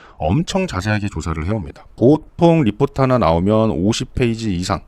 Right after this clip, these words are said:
어마무시한 정보를 알려주고 있는 리포트들이기 때문에 이거를 뭐 드리는 건 제가 어렵지 않습니다. 근데 여러분들이 참고하셔야 될 게 뭐냐?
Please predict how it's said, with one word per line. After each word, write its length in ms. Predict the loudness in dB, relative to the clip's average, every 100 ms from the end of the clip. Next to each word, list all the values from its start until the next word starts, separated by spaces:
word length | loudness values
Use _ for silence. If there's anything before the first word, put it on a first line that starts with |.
| -20 -20 -20 -20 -16 -4
어마무시한 880 | 0 4 4 4 0 0 2 0 -4
정보를 480 | -8 -6 -4 -4 -6 -14 -20 -20 -20 -12
알려주고 480 | -4 0 0 0 0
있는 200 | 0 0
리포트들이기 680 | -2 -6 -8 -8 -6 -6 -8
때문에 440 | -10 -8 -6 -6 -8 -20 -20 -20 -20 -20 _ -20 _ -20 -20 -20 -20 _ -2
이거를 260 | 4 4
뭐 120 | 4 2
드리는 320 | 4 6 6
건 120 | 6
제가 180 | 4 2
어렵지 280 | 2 0 -2
않습니다. 520 | -4 -4 -6 -4 -2 -2
근데 260 | -2 0
여러분들이 420 | 0 0 0 -2
참고하셔야 600 | -4 -4 0 2 2 0
될 120 | 0 -2
게 160 | -2
뭐냐? 480 | -2 0 4 4